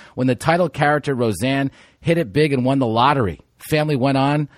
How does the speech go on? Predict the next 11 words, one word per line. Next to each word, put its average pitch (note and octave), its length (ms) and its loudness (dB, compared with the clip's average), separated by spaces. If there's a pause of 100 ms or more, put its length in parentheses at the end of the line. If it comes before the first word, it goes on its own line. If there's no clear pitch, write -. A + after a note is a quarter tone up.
(220)
a A2 100 2
bender, D#3 580 2
living C3 320 0
it B2+ 100 2
up C3+ 160 0
with C3 100 0
their A2+ 120 0
new, C3 300 0
uh, G#2+ 340 0
found A2+ 380 -2
wealth, B2 380 0